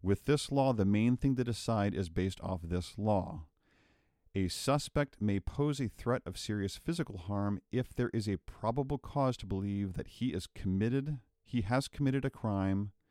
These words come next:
involving the infliction or threatened infliction of serious physical harm,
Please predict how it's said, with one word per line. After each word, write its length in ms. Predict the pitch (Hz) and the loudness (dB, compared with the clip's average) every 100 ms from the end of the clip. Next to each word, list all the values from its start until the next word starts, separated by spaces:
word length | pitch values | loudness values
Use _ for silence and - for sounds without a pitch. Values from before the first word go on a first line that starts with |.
| _ _ - | _ _ -2
involving 480 | 98 92 104 110 101 | 0 4 4 4 2
the 100 | 98 | 2
infliction 580 | 92 - 117 - 131 - | -2 -2 -4 -2 -2 0
or 180 | 101 | 0
threatened 640 | 95 - - 120 135 151 - | -2 -4 -6 -2 2 2 0
infliction 540 | 110 - 95 - - | -2 0 -4 -4 -8
of 120 | 87 | -6
serious 800 | - - 131 131 139 147 - - _ _ _ - | -6 -6 -2 0 0 -4 -8 -16 _ _ _ -10
physical 360 | - 104 - 107 | -4 -2 -2 -4
harm, 520 | - 110 87 85 | 0 2 2 0